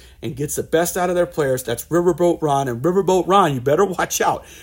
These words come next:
I'm going to tell you this now. I like Riverboat Ron. I know he didn't really do too much in Carolina, but think about what Riverboat Ron had in, in Carolina.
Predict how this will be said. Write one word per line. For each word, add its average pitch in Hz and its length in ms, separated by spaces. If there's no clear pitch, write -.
I'm 151 220
going 170 180
to 190 80
tell 196 180
you 196 160
this 190 240
now. 175 200
I 131 180
like 135 480
Riverboat 143 560
Ron. 123 300
I 110 120
know 156 320
he 233 80
didn't 220 220
really 220 200
do 214 140
too 220 140
much 214 180
in 202 60
Carolina, 202 400
but - 200
think 226 160
about 254 240
what 202 140
Riverboat 185 440
Ron 165 260
had 147 320
in, 127 280
in 135 200
Carolina. 131 560